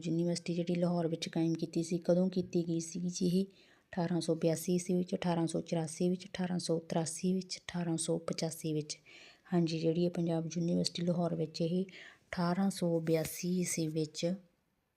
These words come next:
ਕਾਇਮ ਕੀਤੀ ਗਈ ਸੀ। ਆਪਸ਼ਨ A ਕਰੈਕਟ ਆਨਸਰ ਹੈ।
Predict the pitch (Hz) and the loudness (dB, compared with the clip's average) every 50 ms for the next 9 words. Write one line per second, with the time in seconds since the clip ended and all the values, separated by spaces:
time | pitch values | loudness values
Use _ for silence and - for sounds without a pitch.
0 | _ _ _ _ _ _ - - 170 160 156 156 151 151 151 - 147 151 - 170 | _ _ _ _ _ _ -10 -6 -2 0 0 0 0 -2 -2 -6 -8 -8 -6 -6
1 | 165 165 165 - 175 175 - - 170 160 - _ _ _ _ _ _ _ - - | -6 -4 -4 -6 -6 -8 -10 -12 -14 -14 -14 _ _ _ _ _ _ _ -20 -20
2 | _ _ - - - - _ - - - - 180 175 175 - - - - 170 170 | _ _ -20 -20 -20 -20 _ -20 -20 -12 -8 -6 -6 -6 -8 -8 -6 -2 -2 -2
3 | 262 - - - 165 156 151 151 - - 156 151 151 - - 160 147 143 - - | -2 -4 -6 -4 -4 -4 -4 -4 -6 -6 -8 -8 -8 -8 -10 -8 -8 -8 -10 -12
4 | - 160 147 143 143 | -14 -14 -14 -14 -16